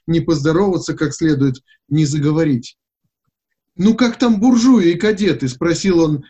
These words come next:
немного погодя. «Всех их побили или еще маленько осталось?» «Да нет, почти всех», — сказал сын.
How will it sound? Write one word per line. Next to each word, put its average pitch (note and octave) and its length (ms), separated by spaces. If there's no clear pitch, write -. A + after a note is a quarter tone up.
немного E3+ 480
погодя. D3+ 500
«Всех C4 320
их - 220
побили F#3+ 420
или G#3+ 260
еще G3+ 420
маленько D#3+ 500
осталось?» E3 600
«Да C3+ 120
нет, F#3 380
почти E3 360
всех», — D3+ 400
сказал C3 440
сын. B2 360